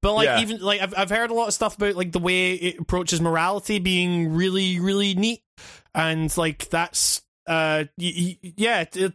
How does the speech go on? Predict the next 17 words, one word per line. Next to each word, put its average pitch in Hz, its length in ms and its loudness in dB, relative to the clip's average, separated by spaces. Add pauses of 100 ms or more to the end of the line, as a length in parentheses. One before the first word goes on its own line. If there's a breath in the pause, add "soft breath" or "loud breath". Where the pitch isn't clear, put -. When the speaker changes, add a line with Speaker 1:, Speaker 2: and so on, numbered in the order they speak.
Speaker 1:
t-, 208 120 0
t-, 220 240 2
tell, 262 220 0
tell 277 180 0
me 277 60 -2
about 190 140 -2
that. 131 240 -4
<laughs> 202 160 -2
It's 208 240 0 (840 loud breath)
Speaker 2:
It's, - 380 -2 (160)
it, 180 260 2
it 196 160 -2
feels 190 420 -2
like 180 200 -2
a, 139 240 0 (200)
like 151 300 -2
a, 107 260 2